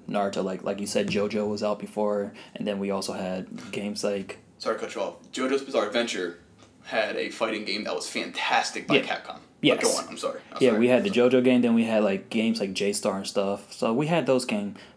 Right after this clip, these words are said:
Speaker 1: but I feel like CyberConnect really cracked the code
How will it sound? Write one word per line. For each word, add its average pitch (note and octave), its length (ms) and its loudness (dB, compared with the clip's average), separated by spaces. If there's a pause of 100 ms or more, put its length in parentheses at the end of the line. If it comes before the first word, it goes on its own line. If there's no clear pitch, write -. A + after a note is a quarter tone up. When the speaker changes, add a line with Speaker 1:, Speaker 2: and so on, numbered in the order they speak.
Speaker 1:
but B2 160 6
I B2+ 80 2
feel F3 200 4
like F#3 180 4
CyberConnect A#2+ 720 4
really A2+ 360 2 (120)
cracked - 560 2
the G#2 120 0
code B2+ 600 4